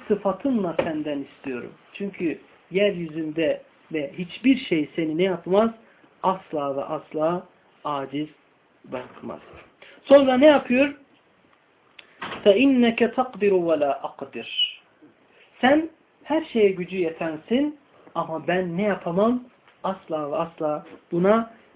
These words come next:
güç yetiremem diyerek bu iki sıfatla ne yapıyor? Allah Azze ve Celle'den yardım talebinde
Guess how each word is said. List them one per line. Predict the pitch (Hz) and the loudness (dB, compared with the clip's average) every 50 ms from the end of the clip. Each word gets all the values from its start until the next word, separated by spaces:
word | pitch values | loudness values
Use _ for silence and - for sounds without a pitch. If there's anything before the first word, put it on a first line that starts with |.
| _ - | _ -4
güç | 165 208 190 - - - - _ _ _ - | -4 -2 -2 -4 -10 -16 -16 _ _ _ -14
yetiremem | 156 147 151 196 220 220 - - 254 269 294 277 240 208 185 156 135 - - _ - 160 | -12 -6 -2 -2 -2 -2 -2 0 4 4 6 6 6 4 4 2 0 -6 -12 _ -12 -4
diyerek | 170 220 233 220 208 220 254 294 302 302 - _ _ _ - - | 0 4 8 8 8 8 8 6 4 0 -6 _ _ _ -8 -6
bu | 226 240 - | -6 -4 -4
iki | - 202 - - 262 - - | -6 -8 -2 -2 -2 -2 -2
sıfatla | - - - 180 170 165 - - 170 160 165 | -8 -6 -2 -2 -2 -2 -2 -4 -4 -2 0
ne | 190 | 0
yapıyor? | 214 190 170 - - - 202 240 254 233 - - - - _ _ - | 2 2 0 -2 -2 0 2 2 2 0 -4 -12 -20 -20 _ _ -6
Allah | - 156 151 147 156 165 160 156 | -4 -4 -2 -2 -2 -2 -2 0
Azze | 147 139 135 135 - 143 135 127 | -2 -4 -4 -4 -6 -6 -4 -4
ve | 135 131 127 - | -4 -6 -6 -6
Celle'den | 160 156 147 139 139 135 135 160 175 190 214 226 226 - - - - - - - | -8 -8 -6 -6 -6 -4 -2 0 0 0 0 -2 -8 -16 -20 -20 -20 -20 -18 -12
yardım | - 139 147 151 147 139 135 175 190 170 143 127 | -8 -6 -4 -4 -4 -2 0 0 0 -2 -4 -8
talebinde | - - 151 135 131 127 123 131 127 127 123 139 135 123 113 | -10 -8 -8 -6 -6 -6 -8 -8 -10 -6 0 2 2 2 2